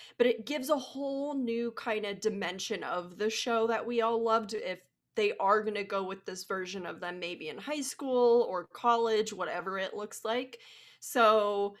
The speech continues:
me being the person that's always kinda standoffish from all of these live <laughs> action remakes,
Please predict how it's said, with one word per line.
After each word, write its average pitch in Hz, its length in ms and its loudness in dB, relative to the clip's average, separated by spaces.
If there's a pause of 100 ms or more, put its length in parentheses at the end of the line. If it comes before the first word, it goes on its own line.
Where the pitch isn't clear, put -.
(220)
me 359 360 6
being 262 280 -2
the 240 80 0
person 240 380 2
that's 202 220 0
always 208 340 2
kinda 196 240 -2
standoffish 202 1000 -2
from 190 180 -6
all 175 240 -2
of 185 120 -8
these 180 200 -8
live 170 300 -2
<laughs> 254 120 -2
action 247 440 0
remakes, 247 840 -4